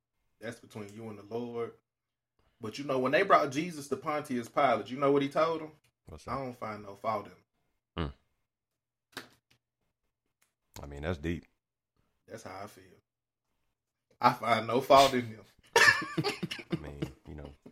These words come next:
Speaker 2: somebody said it's from the earth and God put it here for us to enjoy. So
Speaker 1: That's between you and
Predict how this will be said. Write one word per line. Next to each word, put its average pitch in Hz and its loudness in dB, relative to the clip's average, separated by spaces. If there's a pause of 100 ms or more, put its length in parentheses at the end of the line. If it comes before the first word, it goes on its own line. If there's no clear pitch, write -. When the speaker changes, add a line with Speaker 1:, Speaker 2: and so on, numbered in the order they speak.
(100)
Speaker 2:
somebody 98 -8
said 92 0
it's 87 -6
from 92 0
the 82 2
earth 90 0
and 76 -8
God 82 -2
put 98 -6
it 82 -6
here 69 -12 (220)
for 78 -12
us 80 -8 (640)
to 73 -12
enjoy. 71 -12 (1700)
So 76 -18
Speaker 1:
That's 98 -20
between - -20 (180)
you 104 -14 (240)
and 95 -20